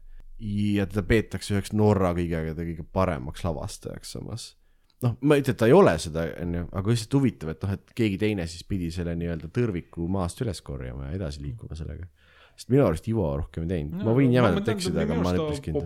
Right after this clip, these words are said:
Speaker 2: po-, pojad tegelevad seal asjadega üsna edasi, et mi-, üks oligi, ma ei tea, tegi neid mänge ja
Speaker 1: Ongi nii või?
Speaker 2: No,
Speaker 1: Oo,
Speaker 2: siis,
Speaker 1: vau,
Speaker 2: see,
Speaker 1: okei.
Speaker 2: me-, me-, siis see filmi lõpus oli ka, kui et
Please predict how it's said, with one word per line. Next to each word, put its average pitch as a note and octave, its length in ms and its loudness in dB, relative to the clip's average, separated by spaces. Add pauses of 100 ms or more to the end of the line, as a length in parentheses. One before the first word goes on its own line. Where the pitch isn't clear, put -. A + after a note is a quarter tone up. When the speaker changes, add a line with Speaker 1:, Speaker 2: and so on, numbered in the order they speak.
Speaker 2:
po-, C#3+ 140 -16
pojad E3 360 -4
tegelevad A2 540 -10 (560)
seal A2+ 400 -10 (100)
asjadega A2+ 480 -8
üsna A#2+ 300 -10
edasi, G#2+ 340 -8
et - 160 -20
mi-, B2 140 -10 (320)
üks B2+ 260 -12
oligi, G#2+ 320 -8
ma G#2 140 -10
ei - 20 -14
tea, G#2+ 140 -8 (480)
tegi A2+ 180 -8
neid A2 160 -6
mänge A#2+ 400 -2
ja G#2 300 -8 (640)
Speaker 1:
Ongi G#3 340 2
nii G3 80 4
või? C#3 160 2 (420)
Speaker 2:
No, C3+ 200 -6
Speaker 1:
Oo, A3+ 260 10
Speaker 2:
siis, F#3+ 160 10
Speaker 1:
vau, G#3+ 160 10
Speaker 2:
see, F#3 160 10
Speaker 1:
okei. G#3+ 320 6
Speaker 2:
me-, G#3 160 -4
me-, F#3+ 160 -8
siis G#3 240 -6
see G#3 80 -2
filmi A3+ 240 0
lõpus F#3 320 -2
oli A#2 160 2
ka, - 120 4
kui A#2+ 200 -4
et - 80 -4